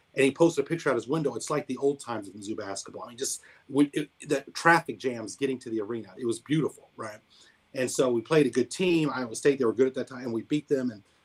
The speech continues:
but the, the interesting thing about all of that was, you know, Michael Porter Junior got hurt. He's a great athlete, but he got hurt. He didn't really play. And he played maybe two minutes the whole year,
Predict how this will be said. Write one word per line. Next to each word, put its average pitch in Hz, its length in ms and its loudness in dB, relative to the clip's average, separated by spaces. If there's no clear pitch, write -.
but 170 180 2
the, 151 220 -4
the 165 180 -2
interesting 233 360 2
thing 196 200 -2
about 131 240 -2
all 104 160 -10
of 90 80 -18
that - 220 -20
was, - 460 -16
you 143 100 -6
know, 131 240 -2
Michael 156 300 0
Porter 143 200 6
Junior 131 360 -2
got 123 220 -2
hurt. 123 400 -2
He's 143 240 -8
a 156 80 -8
great 139 240 2
athlete, 127 300 -2
but 147 80 4
he 143 60 0
got 135 140 -4
hurt. 170 160 0
He 156 120 -4
didn't 139 140 -6
really 123 180 -8
play. - 440 -8
And 143 120 0
he 165 120 0
played 226 240 2
maybe 156 160 0
two 202 280 -6
minutes 160 340 -4
the 127 80 -4
whole 135 200 2
year, 135 260 2